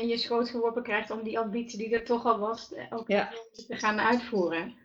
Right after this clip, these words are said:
Speaker 2: Ja. Nou, en dan is het ook zo, als je dat dus bedenkt en, en, en, eh, en waarneemt, dan komt er dus ook weer iemand op je af die helemaal in de internationale markt zit. Dus dan, hè, dan ben je daar weer ontvankelijk voor, sta je er weer open voor.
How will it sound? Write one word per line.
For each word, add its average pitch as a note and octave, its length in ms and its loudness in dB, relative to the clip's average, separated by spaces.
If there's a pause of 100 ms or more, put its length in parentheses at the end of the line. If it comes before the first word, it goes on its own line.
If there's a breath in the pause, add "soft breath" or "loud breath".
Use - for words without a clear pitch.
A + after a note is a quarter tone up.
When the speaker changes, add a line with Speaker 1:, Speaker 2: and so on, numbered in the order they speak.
(140)
Speaker 2:
Ja. - 420 2 (600 soft breath)
Nou, A3 260 8
en A3+ 140 6
dan A3+ 140 8
is A#3 160 4
het A3 120 -2
ook - 180 6
zo, - 220 6
als G3+ 200 4
je G3 120 0
dat G3 380 6
dus F#3 540 -4 (140)
bedenkt F#3+ 500 6
en, E3+ 320 4
en, E3 260 4
en, E3 280 2
eh, D#3 400 2
en D#3+ 140 -2
waarneemt, D#3+ 680 0 (380)
dan E3 180 4
komt G3 220 2
er F#3 80 6
dus F3+ 200 2
ook G3 220 10
weer E3+ 200 8
iemand F3 360 4
op E3 160 2
je - 100 -2
af E3 260 0
die E3 360 2 (240)
helemaal E3 880 4
in E3 140 2
de E3+ 80 2
internationale E3+ 680 0
markt E3 280 -2
zit. - 380 2
Dus D#3 140 -4
dan, E3 300 2
hè, G#3 140 2
dan F3 180 0
ben E3 100 4
je D#3+ 60 6
daar D3+ 120 2
weer D3+ 140 0
ontvankelijk F#3+ 500 0
voor, F#3 300 6
sta - 140 -2
je - 60 0
er D3+ 60 0
weer D#3 120 0
open - 300 4
voor. D#3+ 400 4